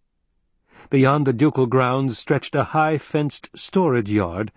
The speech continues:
lines of spice silos in it with stilt-legged watchtowers standing around it like so many startled spiders. She could see at least twenty storage yards of silos reaching out to the cliffs of the shield wall, silos repeated, stuttering across the basin.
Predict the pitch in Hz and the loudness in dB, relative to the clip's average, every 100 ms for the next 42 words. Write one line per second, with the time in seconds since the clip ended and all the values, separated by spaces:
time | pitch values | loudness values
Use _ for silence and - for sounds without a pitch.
0 | - - - 160 170 165 151 135 120 - | -20 -10 0 2 2 0 2 0 -2 -10
1 | - 156 139 120 - - 107 95 95 95 | -2 0 0 -4 -12 -4 -2 -2 -4 -2
2 | 101 104 104 - 120 - - - 147 - | -2 -2 -6 -4 -6 -6 -6 -2 -2 -2
3 | 135 131 123 113 110 123 - - 117 98 | -2 0 0 0 0 0 -4 -6 -4 -2
4 | 104 - 120 113 110 113 110 110 101 - | -4 -6 -6 -4 -2 -2 -2 -2 -4 -8
5 | - - - 117 - 139 113 113 - 135 | -16 -10 -6 -4 -2 -2 -2 -2 -2 -2
6 | 110 123 110 - 135 98 92 82 - _ | -2 -6 -8 -6 -6 -6 -10 -20 -20 _
7 | _ _ _ _ _ _ _ _ _ _ | _ _ _ _ _ _ _ _ _ _
8 | _ _ - 123 - 135 113 135 - - | _ _ -8 -8 -2 -2 0 -2 -4 -2
9 | 185 135 120 - 147 120 107 101 92 95 | 0 0 -4 -4 -2 -2 -2 -2 -2 -2
10 | 98 104 - 123 104 95 95 101 113 123 | -4 -4 -2 -2 -2 -4 -2 -2 -2 -2
11 | 107 101 107 107 - 131 - 120 117 - | -2 -4 -4 -6 -4 -4 -4 -6 -6 -6
12 | 131 117 113 110 113 - - - - 147 | -6 -4 -4 -4 -8 -14 -20 -16 -2 0
13 | 151 120 120 107 127 - 165 110 104 - | 0 0 -2 0 -2 0 0 0 -4 -10
14 | - - - 180 135 113 104 107 - 104 | -20 -20 -4 0 0 0 -2 -4 -4 -6
15 | - 95 90 - | -6 -6 -10 -16